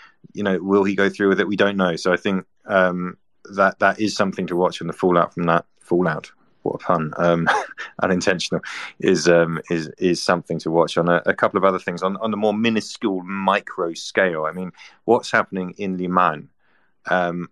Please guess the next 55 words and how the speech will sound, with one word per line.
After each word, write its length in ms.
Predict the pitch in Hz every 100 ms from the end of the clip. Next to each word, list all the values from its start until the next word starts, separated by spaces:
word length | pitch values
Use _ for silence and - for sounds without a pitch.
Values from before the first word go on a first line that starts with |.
| _
I, 160 | 101 95
I, 140 | - 90
it's, 280 | 117 113 - -
it's 220 | 127 -
got 160 | 139 131
a 20 |
lot 160 | 131
of 80 | 113
significance. 540 | - 104 110 98 98 113
If 100 | -
they 140 | 110
lose, 200 | 117 123
if 80 | 101
the 80 | 123
Russians 360 | 127 - 95
lose 200 | 101 95
Liman, 300 | 95 95 98
it 100 | 95
is 120 | 98
another 260 | 98 95 87
setback 480 | - 98 - 92 -
for 240 | 92 90
them. 100 | 82
It's 140 | 85 -
another 300 | 90 85 85
embarrassment, 760 | 80 87 90 85 92 87 85 _ - - - -
um, 360 | 85 85 82 78
following 460 | - 87 82 80
the 60 | 78
disaster 520 | 80 85 82 - 85
in 100 | 82
Kharkiv 360 | 85 82 82 80
Oblast. 360 | 82 82 -
But 120 | 98 95
look, 120 | 98
if 200 | 104 113
it, 180 | 101 - - - - -
it's 220 | 113 -
kind 280 | 131 151 147
of 100 | 131
even 280 | 131 104
worse 420 | 101 110 92 - -
if 340 | 101 92 - _ -
the 260 | 98 92 -
Ukrainians 640 | 98 - 107 107 101 95
manage 420 | 98 98 95 - -
to 300 | - 90 85
close 400 | - 95 90 85
a 40 |
pocket 340 | - 85 85 85
around 400 | 82 76 76 73
it. 100 | 95
If, 140 | -
if 180 | 113 -
you 140 | 123